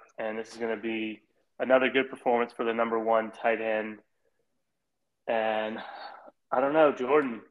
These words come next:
this is a, this is, like, a pretty good matchup here. How do you see it shaking out?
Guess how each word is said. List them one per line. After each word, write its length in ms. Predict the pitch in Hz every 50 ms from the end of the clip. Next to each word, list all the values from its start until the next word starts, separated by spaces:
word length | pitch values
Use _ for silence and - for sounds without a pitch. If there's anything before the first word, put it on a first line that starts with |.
| _ -
this 200 | 139 131 - 165
is 160 | 160 180 214
a, 180 | 135 127 120 - - -
this 140 | 147 151 -
is, 60 | -
like, 140 | - 185 160
a 60 | 156
pretty 240 | - - 165 151 143
good 160 | 139 147 131
matchup 380 | 131 135 147 147 - 135 120 - -
here. 280 | 127 123 123 120 113 - - - _ -
How 60 | 127
do 80 | 127
you 80 | 135 127
see 140 | - - 131
it 100 | 127 -
shaking 280 | - 135 131 - 127 135
out? 160 | 131 117 -